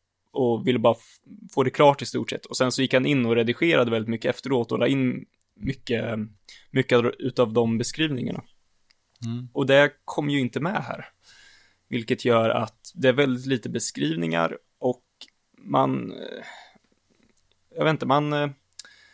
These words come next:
Speaker 1: man kommer in, inte riktigt in i miljön, för det känns bara så, så platt. Eh, Jamaica i stora delar känns, skulle nästan bara kunna vara, jag vet inte, ödeshög. Eller någon sån här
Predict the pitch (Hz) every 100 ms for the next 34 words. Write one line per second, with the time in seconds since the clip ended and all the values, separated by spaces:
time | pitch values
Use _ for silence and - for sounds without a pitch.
0 | _ _ _ _ _ - 143 165 170 151
1 | - 151 156 139 139 - 165 131 123 123
2 | 165 - - - - - 131 - 127 -
3 | 120 - 120 117 - 110 151 - _ -
4 | - - 135 123 117 120 - - - _
5 | - 135 143 135 123 156 147 131 - 131
6 | 120 123 123 131 127 - 123 113 110 -
7 | 127 123 - 117 113 127 117 - 120 117
8 | 113 110 110 110 _ - 131 131 - 127
9 | - - 139 117 - 139 - - _ _
10 | _ _ - - - _ _ - 117 113
11 | 113 113 110